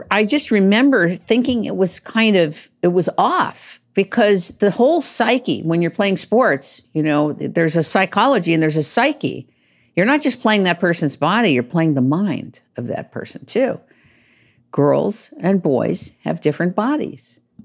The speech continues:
We have different musculature, different structures, and we operate them differently. And with that comes a consciousness, comes, comes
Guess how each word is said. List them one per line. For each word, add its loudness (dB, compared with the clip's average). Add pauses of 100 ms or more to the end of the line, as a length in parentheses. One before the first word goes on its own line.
(260)
We -4
have -4
different 0
musculature, 0
different 0
structures, -4
and 0 (400)
we -6
operate 0
them -4
differently. -6 (680)
And 2
with 2
that 0
comes 0
a -2
consciousness, 0
comes, -2 (140)
comes 0